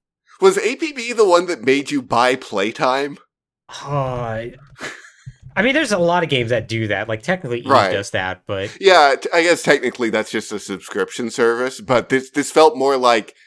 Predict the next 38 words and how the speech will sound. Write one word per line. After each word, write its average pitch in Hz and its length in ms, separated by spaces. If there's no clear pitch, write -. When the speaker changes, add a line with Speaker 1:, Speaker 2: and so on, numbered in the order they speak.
Speaker 1:
you 127 200
have 135 260
to 123 100
buy, 110 920
like, 98 320
ten 107 500
hours 92 640
or 95 160
something. 87 600
Speaker 2:
Let's, 233 180
uh, 330 220
let's 320 220
look 339 120
this 302 200
up. 254 260
Speaker 1:
I, 147 100
I 160 220
Speaker 2:
Oh, 120 40
Speaker 1:
feel 202 140
Speaker 2:
God, 233 60
Speaker 1:
like 220 120
it - 40
Speaker 2:
what 151 100
Speaker 1:
got 175 140
Speaker 2:
did 180 60
I 170 60
Speaker 1:
into 147 220
a 139 40
Speaker 2:
game? 117 200
Speaker 1:
weird, 139 540
like, 110 420
one 131 200
of 156 100
those 127 240
weird, 113 400
like, 101 320
playtime 113 920
restriction 117 1120